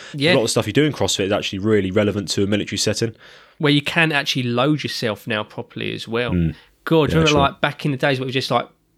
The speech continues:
Speaker 1: push-ups and sit-ups?
Speaker 2: Oh, fuck me,
Speaker 1: It's
Speaker 2: yeah,
Speaker 1: like,
Speaker 2: God.
Speaker 1: how are you supposed to load yourself apart from just doing more reps?
Speaker 2: Push-ups, sit-ups and a run. Wow, we,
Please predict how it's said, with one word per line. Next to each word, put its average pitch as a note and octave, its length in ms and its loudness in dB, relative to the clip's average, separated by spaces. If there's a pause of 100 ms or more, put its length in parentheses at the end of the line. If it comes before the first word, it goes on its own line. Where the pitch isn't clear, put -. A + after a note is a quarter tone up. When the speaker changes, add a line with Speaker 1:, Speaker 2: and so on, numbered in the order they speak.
Speaker 1:
push-ups - 500 0
and B2 120 0
sit-ups? - 760 -2 (260)
Speaker 2:
Oh, D#2+ 140 -4
fuck - 300 -4
me, D#2+ 160 2
Speaker 1:
It's D#2+ 120 2
Speaker 2:
yeah, A#2+ 80 2
Speaker 1:
like, - 100 -4
Speaker 2:
God. E2 120 2
Speaker 1:
how D3+ 100 0
are E3 40 0
you D#3 100 0
supposed C3+ 300 -4
to C3 40 -2
load A#2+ 300 2
yourself - 500 -4
apart B2 240 -6
from A2 80 -6
just - 120 -12
doing G#2+ 160 0
more A2 200 0
reps? - 540 -4 (300)
Speaker 2:
Push-ups, - 420 2
sit-ups - 320 0
and F2+ 80 0
a - 20 2
run. E2+ 320 0
Wow, E2+ 180 -2
we, E2 260 -2